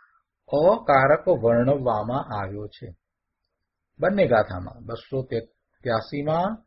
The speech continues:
અને બસો ચોર્યાસીમાં, બંનેમાં એમ કહ્યું કે આ ઉપદેશથી આત્મા અકારક વર્ણવવામાં આવ્યો છે. હવે એ વાતને આપણે સમજવાની છે.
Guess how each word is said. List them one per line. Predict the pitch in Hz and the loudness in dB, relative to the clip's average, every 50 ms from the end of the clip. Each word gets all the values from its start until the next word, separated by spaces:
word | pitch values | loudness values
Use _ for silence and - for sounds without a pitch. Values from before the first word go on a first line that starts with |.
| _ _ _ _ _ _ _ _ _ _ - | _ _ _ _ _ _ _ _ _ _ -6
અને | 120 123 143 175 202 | -4 -2 0 0 2
બસો | 208 190 170 135 - - 131 107 | 6 6 4 4 4 -2 -4 -4
ચોર્યાસીમાં, | - 110 104 101 104 107 104 - 131 127 131 147 160 170 196 208 - _ _ _ _ _ _ _ _ _ _ - | -2 -2 -2 -2 -2 -4 -6 -8 -10 -8 -6 -6 -4 -6 -6 -8 -10 _ _ _ _ _ _ _ _ _ _ -6
બંનેમાં | 127 135 147 170 190 185 175 160 139 135 | -6 -4 -4 -2 -2 0 0 0 0 0
એમ | 147 180 185 170 165 - - _ _ _ _ _ _ _ _ - | 0 0 0 0 -2 -8 -10 _ _ _ _ _ _ _ _ -8
કહ્યું | 135 123 120 127 143 170 190 | -6 -4 -2 -2 -2 -4 -6
કે | 185 - 156 - | -8 -8 -8 -8
આ | - - 139 135 156 180 190 | -6 -2 0 2 4 4 4
ઉપદેશથી | 170 147 135 135 120 123 131 131 131 - _ - 139 160 180 190 | 2 0 -2 -6 -4 -2 -2 -2 -4 -6 _ -12 -10 -10 -8 -6
આત્મા | - 117 110 110 - - - 131 131 139 147 160 - - | -4 -2 -2 -4 -4 -6 -8 -6 -4 -4 -4 -6 -8 -8
અકારક | 123 127 143 170 190 185 - - 120 113 117 123 139 - - 160 | -4 -2 -2 -2 -2 -2 -2 -2 -2 0 0 0 -2 -2 -2 -4
વર્ણવવામાં | 135 101 101 107 110 117 139 190 196 156 123 120 107 107 110 127 143 147 - 113 | -4 -4 -2 -2 -2 0 0 0 0 0 0 -2 -2 -2 -4 -4 -6 -6 -6 -6
આવ્યો | 110 107 95 98 110 107 104 | -6 -6 -6 -8 -10 -12 -12
છે. | - - 117 113 101 _ _ _ _ _ _ _ _ _ _ _ _ _ _ _ _ - | -14 -14 -16 -16 -16 _ _ _ _ _ _ _ _ _ _ _ _ _ _ _ _ -12
હવે | 127 135 - - 202 | -12 -8 -2 2 4
એ | 220 | 4
વાતને | 190 147 131 120 - - 139 156 | 6 6 4 4 4 0 -2 0
આપણે | 143 110 104 104 113 117 139 | 0 -2 -2 -2 -4 -4 -6
સમજવાની | 147 - - 107 101 107 104 110 107 101 98 101 101 | -6 -8 -10 -10 -10 -8 -6 -4 -4 -4 -4 -6 -10
છે. | 98 - - 143 151 170 | -14 -12 -10 -8 -8 -8